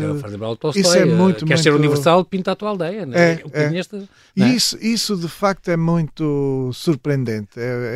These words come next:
Speaker 1: Incrível.
Speaker 2: mais do que a, a estranheza da língua, é tu olhares para uma pessoa e teres a sensação de que ela não tem nada que ver com a tua cultura
Speaker 1: Sim.
Speaker 2: e de repente ela entende o teu livro
Speaker 1: E que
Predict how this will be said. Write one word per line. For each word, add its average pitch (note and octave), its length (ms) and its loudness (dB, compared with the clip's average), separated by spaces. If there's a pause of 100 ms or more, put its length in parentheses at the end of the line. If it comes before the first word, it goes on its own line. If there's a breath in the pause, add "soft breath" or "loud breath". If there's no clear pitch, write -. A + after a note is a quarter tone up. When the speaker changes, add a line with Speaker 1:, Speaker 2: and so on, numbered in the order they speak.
Speaker 1:
Incrível. C3 160 -4
Speaker 2:
mais F3 260 4
do F3 120 0
que F3 200 -2
a, E3+ 60 4
a D#3+ 220 0
estranheza D#3+ 560 -2
da D3 100 0
língua, F3+ 500 0 (380 soft breath)
é D#3 140 0
tu F3 180 -4
olhares E3+ 300 2
para F3+ 120 -10
uma F3 140 -2
pessoa D#3 340 -4
e D3+ 40 -4
teres D3 240 -8
a D3+ 40 -10
sensação D#3 580 -6
de C3+ 100 -6
que - 180 -6
ela C#3+ 200 2
não C#3+ 200 -4
tem D3 260 -4
nada E3+ 600 2
que - 120 -12
ver D#3+ 160 0
com - 100 -6
a - 20 -4
tua D3 160 -6
cultura D3+ 640 -4 (440 loud breath)
Speaker 1:
Sim. - 160 -8
Speaker 2:
e D#3+ 40 2
de D#3 140 0
repente E3+ 520 -2
ela F3 180 2
entende F3 460 -2
o E3+ 60 0
teu E3 260 0
livro E3 500 0
Speaker 1:
E F3 40 0
que E3 60 0